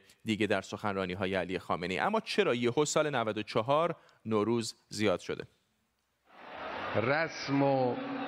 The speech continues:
Speaker 2: سنت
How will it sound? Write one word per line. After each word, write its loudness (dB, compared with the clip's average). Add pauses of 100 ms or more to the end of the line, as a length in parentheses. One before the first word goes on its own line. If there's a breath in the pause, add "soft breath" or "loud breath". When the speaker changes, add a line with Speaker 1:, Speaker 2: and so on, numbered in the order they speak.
(1400)
Speaker 2:
سنت 4